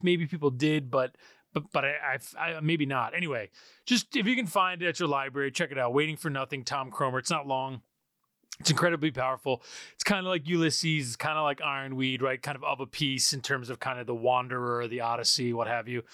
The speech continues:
Um, but it's as good for my money. It's, I've never read Ironweed, but for my money, it's as, I mean, Ulysses is amazing, but it's as good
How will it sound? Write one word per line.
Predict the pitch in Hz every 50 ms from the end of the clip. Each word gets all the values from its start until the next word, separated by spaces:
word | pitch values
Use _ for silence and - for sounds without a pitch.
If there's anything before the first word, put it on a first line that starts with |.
| - - - - - -
Um, | - 135 127 123 120 117 113 113 113 110 - _ _ _ - - - _ -
but | 165 190 202
it's | 196 -
as | 208 202 151
good | 131 190 196 160 -
for | 180
my | 175 175 165
money. | 160 151 143 135 135 131
It's, | 131 127 -
I've | 165 165 160 165 160
never | 170 165 151
read | 143 143 139 135
Ironweed, | 135 135 139 135 135 139 135 123 117
but | 131 131
for | - - 143
my | 139 135 135
money, | 131 131 131 127 127
it's | 123 - -
as, | 127 120 -
I | -
mean, | 139 139 131
Ulysses | 131 135 135 135 135 - - 139 123 117
is | 117 113
amazing, | 113 120 120 120 120 110 120 113
but | 104 117 117
it's | - - -
as | 123 110 110
good | 107 139 131 123 120 110